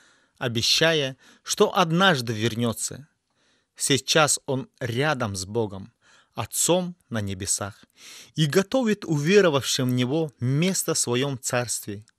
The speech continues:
Когда он вернется на землю, все народы предстанут перед ним, чтобы ответить за свои грехи.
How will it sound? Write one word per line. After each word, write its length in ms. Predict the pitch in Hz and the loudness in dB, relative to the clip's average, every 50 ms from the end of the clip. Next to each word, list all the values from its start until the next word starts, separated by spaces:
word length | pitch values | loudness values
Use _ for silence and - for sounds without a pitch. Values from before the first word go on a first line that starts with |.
| _ _ _ _ _ - - - - - | _ _ _ _ _ -20 -20 -20 -14 -4
Когда 360 | - 127 131 127 127 143 151 | 2 2 2 4 6 4 4
он 220 | - - 143 139 139 | 4 2 0 0 2
вернется 560 | 127 131 127 117 120 127 139 135 - - 135 | 2 2 2 2 2 0 0 0 0 0 2
на 140 | 127 131 123 | 2 2 0
землю, 520 | 110 107 143 180 190 165 131 104 90 - - _ _ _ _ _ _ _ _ _ - | 2 4 4 4 4 2 0 -2 -4 -8 -14 _ _ _ _ _ _ _ _ _ -4
все 300 | - - - 214 233 220 | 0 4 6 8 8 8
народы 400 | 214 202 196 196 185 151 131 - | 8 6 6 6 4 4 0 0
предстанут 640 | - 127 120 - - - 127 123 120 120 110 - _ _ | 2 2 2 2 2 2 2 2 2 2 -2 -4 _ _
перед 320 | - 127 117 120 113 104 110 | 0 2 4 2 2 0 -2
ним, 300 | 117 113 104 107 113 _ _ _ _ - - _ | -4 -4 -4 -6 -10 _ _ _ _ -20 -20 _
чтобы 400 | - - - 143 123 107 123 127 | -10 -4 0 0 2 2 0 -2
ответить 720 | - 127 117 - - - 127 151 185 175 - - 135 123 _ _ _ _ | -2 -2 -6 -6 -8 -6 -2 0 0 0 0 -4 -14 -14 _ _ _ _
за 320 | - 117 95 90 113 131 143 | -8 -4 -2 0 0 0 0
свои 380 | - - - 110 107 110 117 | -2 -4 -4 -4 -4 -4 -4
грехи. 560 | 101 101 101 104 92 - - - 98 95 - | -4 -6 -8 -10 -10 -10 -12 -12 -12 -12 -12